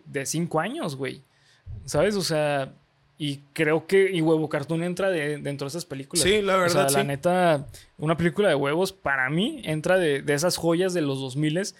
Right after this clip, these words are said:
Speaker 1: las películas mexicanas.
Speaker 2: Porque cumple su función, güey, la verdad. Es una película coherente y redonda.
Speaker 1: Sí, redonda.
Speaker 2: No tanto porque, güey, es que la trama, el entramado de Amores Perros y cómo se relaciona
Speaker 1: Sí.
Speaker 2: todo y lo crudo. Es
Speaker 1: Pues
Speaker 2: que,
Speaker 1: no.
Speaker 2: bueno,
Speaker 1: Sí.
Speaker 2: yo siento que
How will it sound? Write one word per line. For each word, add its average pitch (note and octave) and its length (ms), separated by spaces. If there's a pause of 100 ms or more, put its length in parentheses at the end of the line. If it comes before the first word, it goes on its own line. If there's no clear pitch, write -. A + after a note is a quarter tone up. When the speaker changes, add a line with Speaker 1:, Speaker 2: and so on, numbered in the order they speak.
(160)
Speaker 1:
las C#3 140
películas C#3+ 340
mexicanas. C3+ 540 (320)
Speaker 2:
Porque F#3+ 640
cumple G3 380
su A3+ 100
función, G#3+ 400
güey, G3 300 (160)
la D#3 100
verdad. D#3+ 420
Es F#3 120
una G#3 160
película F#3+ 400
coherente D#3+ 520
y D3+ 140
redonda. D#3 580
Speaker 1:
Sí, D#3+ 160
redonda. C#3+ 360
Speaker 2:
No F3+ 140
tanto G3+ 280
porque, E3 460
güey, F3 220
es F#3 120
que G#3+ 240 (220)
la E3+ 240
trama, F#3 440
el D#3+ 120
entramado E3 440
de F#3+ 60
Amores E3+ 320
Perros E3+ 380
y D#3 60
cómo E3+ 200
se F3+ 160
relaciona D3+ 460
Speaker 1:
Sí. D#3 100
Speaker 2:
todo F3 220
y E3+ 40
lo E3 200
crudo. E3+ 340 (600)
Es G3 140
Speaker 1:
Pues D#3 100
Speaker 2:
que, B3 100
Speaker 1:
no. C#3 80
Speaker 2:
bueno, A3 300
Speaker 1:
Sí. - 120
Speaker 2:
yo G3 140
siento A3 480
que G3 340